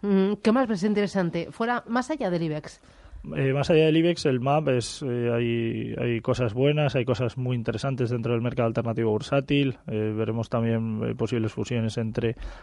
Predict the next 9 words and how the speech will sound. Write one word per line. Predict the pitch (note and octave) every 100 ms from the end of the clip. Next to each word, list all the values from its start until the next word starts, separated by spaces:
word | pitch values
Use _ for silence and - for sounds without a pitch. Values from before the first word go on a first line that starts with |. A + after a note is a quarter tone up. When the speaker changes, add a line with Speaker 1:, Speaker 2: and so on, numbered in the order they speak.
| -
Speaker 2:
compañías | A#2+ A2+ B2 B2 A#2+
dentro | A#2+ A#2
del | A#2
mismo, | C3+ C#3 C#3+ C3+ C3+
dentro | A#2+ A#2
del | A#2
mercado | A#2 A2+
americano, | A#2 A#2 B2 A#2+ A2 - - -
eh, | B2 A#2+ A#2 A2+ A2+ A2+